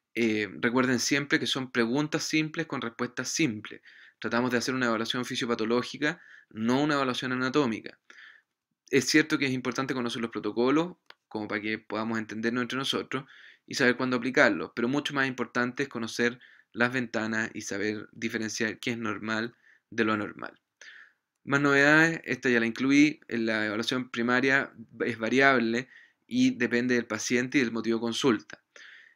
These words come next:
De co-, de punto de vista de paciente, hay algunos grupos de pacientes que, en los cuales uno debe tener más ojo, independiente del motivo de consulta. Esos son los adultos mayores. Hay que siempre hacerla en forma, aunque sea, eh,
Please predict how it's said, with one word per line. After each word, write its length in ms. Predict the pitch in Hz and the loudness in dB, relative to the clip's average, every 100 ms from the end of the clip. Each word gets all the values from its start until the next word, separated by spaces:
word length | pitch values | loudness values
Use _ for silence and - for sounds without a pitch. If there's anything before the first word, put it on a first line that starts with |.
| _ | _
De 140 | 117 | -4
co-, 140 | 131 156 | 0 0
de 140 | 147 | 0
punto 180 | 143 170 | -2 0
de 60 | 180 | 2
vista 100 | 180 | 2
de 60 | |
paciente, 800 | 170 123 151 156 131 - 110 123 _ _ _ | 2 2 4 4 2 -4 -8 -8 _ _ _
hay 140 | 127 | 2
algunos 280 | 135 143 151 | 2 4 0
grupos 320 | 131 147 160 | 4 4 4
de 60 | 185 | 2
pacientes 520 | 151 - 151 147 151 | 0 0 -2 0 -4
que, 360 | - 131 131 127 | -2 -2 -2 -4
en 120 | 117 | -4
los 100 | 117 | -4
cuales 240 | - 131 127 | 0 2 2
uno 380 | 131 135 139 - | 0 -2 -4 -6
debe 280 | 120 127 131 | -4 0 0
tener 240 | 135 123 127 | 0 -2 -2
más 160 | 117 | -2
ojo, 460 | 120 139 - 110 113 - - _ - | 2 0 0 -10 -10 -16 -20 _ -8
independiente 560 | 120 120 117 131 135 | 0 2 4 2 0
del 60 | 139 | -2
motivo 240 | 131 135 | 0 0
de 60 | 120 | -2
consulta. 480 | 110 107 104 - - - - - | -4 -4 -6 -10 -20 -20 -20 -8
Esos 300 | - 120 123 | 0 0 2
son 160 | - 120 | 2 2
los 80 | 113 | 2
adultos 260 | 104 104 | 0 -2
mayores. 480 | 107 110 123 139 170 - _ - - _ - | -2 4 6 6 2 -2 _ -20 -20 _ 0
Hay 140 | 113 | 0
que 140 | 113 | 0
siempre 420 | 110 139 143 143 147 | 0 2 4 6 4
hacerla 400 | 123 139 131 135 | 4 2 2 0
en 60 | |
forma, 540 | - 123 123 120 123 - | -2 -4 0 0 0 -2
aunque 260 | 113 110 113 | -8 -6 -4
sea, 420 | - 131 135 135 - _ _ _ | 0 2 2 0 -10 _ _ _
eh, 340 | 110 117 107 | 0 0 0